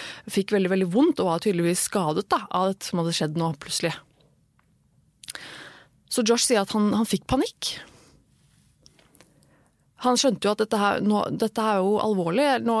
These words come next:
nå, han blir kjemperedd, han fikk panikk. Så det han hadde gjort, han sier han, at han, han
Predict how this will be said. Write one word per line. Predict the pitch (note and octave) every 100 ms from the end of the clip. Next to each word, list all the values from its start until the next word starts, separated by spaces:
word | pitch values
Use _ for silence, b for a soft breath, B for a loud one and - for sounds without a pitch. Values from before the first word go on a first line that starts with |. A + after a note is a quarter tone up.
| -
nå, | - G3+ A3
han | B3 G3+
blir | G3+
kjemperedd, | G#3 G#3+ - F3 B3
han | B3
fikk | G#3 -
panikk. | G#3+ C4+ - -
Så | - A3
det |
han | G#3+
hadde | G#3+ A3
gjort, | C4 D#4 -
han | A3+
sier | A#3 G3+
han, | C#4
at | A#3+ -
han, | G#3 - B B B B B - -
han | A#3